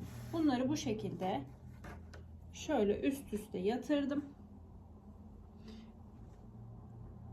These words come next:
İkisini de aynı koymuştum. İkisinde de ön bacağım öndeydi. Bu şekilde üstünü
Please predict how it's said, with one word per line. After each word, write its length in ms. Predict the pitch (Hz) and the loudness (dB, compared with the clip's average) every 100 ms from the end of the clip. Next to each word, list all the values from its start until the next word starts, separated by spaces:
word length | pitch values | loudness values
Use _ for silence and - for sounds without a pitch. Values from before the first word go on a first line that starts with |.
| - - - - - - | -8 -8 -8 -8 -8 -4
İkisini 380 | 226 247 262 254 | -2 -2 4 4
de 60 | 208 | 6
aynı 360 | 208 247 277 | 6 6 4
koymuştum. 640 | - 277 277 277 - 285 | 4 6 6 4 2 0
İkisinde 500 | - - - 240 240 | 0 -2 -2 0 4
de 80 | 214 | 4
ön 280 | 214 233 254 | 4 6 8
bacağım 400 | 220 185 185 185 | 6 6 2 0
öndeydi. 680 | 214 196 185 190 190 247 285 - - - - | 2 4 2 0 0 0 -2 -6 -12 -14 -2
Bu 80 | 294 | 0
şekilde 580 | 285 247 202 165 190 247 - - - - | 4 4 2 2 2 2 -2 -8 -10 0
üstünü 420 | 285 - - 226 | 2 2 4 4